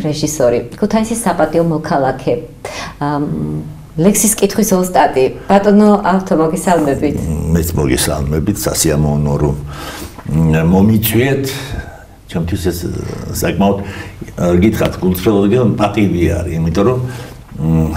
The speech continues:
Speaker 2: ეს ამ პარტავნებაში ან ამბიციაში მე მიყვარს ადამიანებთან ურთიერთობა საერთოდ და,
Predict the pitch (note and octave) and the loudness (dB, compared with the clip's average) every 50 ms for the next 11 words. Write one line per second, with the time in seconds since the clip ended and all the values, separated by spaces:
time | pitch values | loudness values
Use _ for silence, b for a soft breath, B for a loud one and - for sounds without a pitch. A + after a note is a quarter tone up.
0 | B B B B B B B B B B B - - - B B B B B B | B B B B B B B B B B B -20 -20 -20 B B B B B B
1 | B B B - - - - - - - - - - - - E3 E3+ F#3 - E3+ | B B B -20 -20 -20 -10 -6 -6 -6 -6 -4 -4 -2 0 0 2 2 2 2
2 | - F#3 - - E3 F3 F2 F2 E2 E2 E2 - - E2+ D#2 D#2 - D#2+ D#2 C#2+ | 2 2 2 2 2 2 2 2 2 2 0 2 0 0 0 0 0 0 0 0
3 | D2+ D2+ - - G2 F2+ E2+ F#2 F#2 F#2+ G2 F#2+ F#2 - - - - - - - | -2 -2 0 0 0 2 2 2 4 4 4 4 4 2 2 0 -2 -2 -2 -2
4 | - - - D#2+ D#2+ - - - - E3 E3 E3 E3 - D#3+ D#2 - C#2+ - - | -2 -2 0 2 2 4 4 4 4 4 2 2 0 0 0 0 0 0 -2 -2
5 | - - - C#2 C#2 - - - - - - - - - - - D3 - - - | -2 0 0 0 -2 -4 -6 -6 -6 -6 -6 -6 -4 -2 0 0 0 0 -2 -4
6 | E2+ E2 E2+ G2+ A#2 | -4 -2 0 2 2